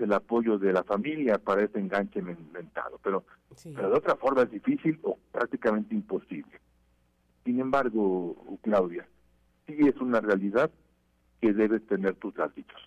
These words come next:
Speaker 1: En la
Speaker 2: Ajá.
Speaker 1: clase media, ante una contingencia, Claudia, que ya no puedas generar para pagar la renta,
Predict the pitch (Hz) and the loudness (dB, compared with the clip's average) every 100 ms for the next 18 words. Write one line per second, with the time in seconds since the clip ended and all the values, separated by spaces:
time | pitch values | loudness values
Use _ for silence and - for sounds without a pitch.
0 | - _ _ _ _ _ _ _ _ _ | -20 _ _ _ _ _ _ _ _ _
1 | _ _ _ _ _ 113 117 135 135 143 | _ _ _ _ _ 0 0 2 2 2
2 | 139 123 131 135 160 - - _ _ _ | 0 2 2 4 2 0 -14 _ _ _
3 | _ _ - 113 107 120 131 127 110 92 | _ _ -4 -2 2 2 2 0 0 -2
4 | 104 101 127 131 - 120 127 117 110 135 | -10 0 0 2 0 0 2 2 2 -2
5 | - _ _ _ _ _ _ _ _ _ | -6 _ _ _ _ _ _ _ _ _
6 | _ _ _ _ _ _ _ - 107 117 | _ _ _ _ _ _ _ -2 2 4
7 | 131 135 127 127 120 123 110 107 113 - | 2 0 2 2 2 -2 2 2 2 0
8 | 110 101 101 110 110 104 107 101 - | 0 0 0 2 2 0 -2 -4 -4